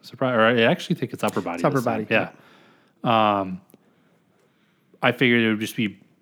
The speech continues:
Speaker 1: Bernier and Pickard up here.
Speaker 2: But it's interesting because Howard's not supposed to be out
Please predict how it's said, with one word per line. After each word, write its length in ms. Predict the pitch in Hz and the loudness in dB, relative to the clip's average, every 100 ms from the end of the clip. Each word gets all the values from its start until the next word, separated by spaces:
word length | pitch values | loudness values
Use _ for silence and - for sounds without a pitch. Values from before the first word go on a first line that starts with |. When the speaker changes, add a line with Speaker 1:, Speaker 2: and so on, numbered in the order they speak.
| _ _ - | _ _ -8
Speaker 1:
Bernier 400 | 107 107 110 104 | -6 -4 -4 -6
and 120 | 95 | -6
Pickard 300 | 135 131 92 | -4 -4 -4
up 160 | 90 | -6
here. 300 | - 90 104 - _ _ _ _ - - - | -8 -6 -8 -10 _ _ _ _ -20 -20 -10
Speaker 2:
But 120 | 190 | 0
it's 140 | 180 202 | 0 2
interesting 420 | 226 262 - 175 | 0 0 0 2
because 500 | 143 147 139 113 - - | 2 2 2 0 -8 -8
Howard's 360 | 156 175 190 | -2 0 0
not 140 | 175 175 | 0 -2
supposed 200 | 208 185 | -2 -2
to 60 | 190 | -2
be 60 | |
out 360 | 165 165 151 | 0 0 -2